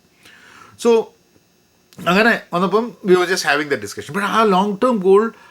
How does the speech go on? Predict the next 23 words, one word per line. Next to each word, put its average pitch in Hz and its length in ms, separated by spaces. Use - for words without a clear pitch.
അയാൾക്കുണ്ടായിരുന്നു 170 960
എന്നുള്ളത് 151 400
അയാളെ, 139 520
അയാളെ 185 220
വളരെയേറെ 127 480
ഹെൽപ്പ് 95 320
ചെയ്തു. 78 160
എനിക്ക് 302 260
ആ 269 60
സമയത്ത് 247 340
ഒരു 226 100
ലോങ് 202 260
ടേം 202 100
ഗോൾ 185 200
ഉണ്ടായിരുന്നില്ല. 117 680
എനിക്കങ്ങനെ 254 340
ലോങ് 185 260
ടേം 202 160
ഗോൾ 196 140
ഇല്ല 160 340
എന്നുള്ളത് 160 420
എൻ്റെ 135 300
കരിയറിനെ 131 640